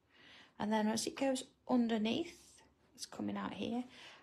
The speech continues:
I've missed a blue there, but I'm, that's okay. I'm gonna put it into a bit of shadow. So it's gonna sit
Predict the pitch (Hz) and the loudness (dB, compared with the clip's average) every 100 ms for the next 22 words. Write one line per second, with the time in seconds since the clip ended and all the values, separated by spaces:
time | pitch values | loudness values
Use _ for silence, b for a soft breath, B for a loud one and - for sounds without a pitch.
0 | - 208 208 240 254 - 254 247 240 226 | -12 -12 -4 -2 0 0 -2 2 4 4
1 | 226 - - - - 233 - - - - | 2 -4 -6 -6 -2 -2 -2 -10 -18 -16
2 | - 254 - 262 - 196 180 185 208 196 | -10 -8 -6 -6 -6 -4 -2 -2 0 -2
3 | 185 B B B B - 240 - 226 220 | -4 B B B B -4 0 2 0 -2
4 | 220 214 - - - - - - - - | -6 -6 -8 -6 -6 -6 -14 -16 -20 -20
5 | - - - - _ - _ _ - _ | -20 -20 -20 -20 _ -20 _ _ -20 _
6 | - - - - 214 - - 269 | -18 -14 -10 -8 -6 -4 -2 -2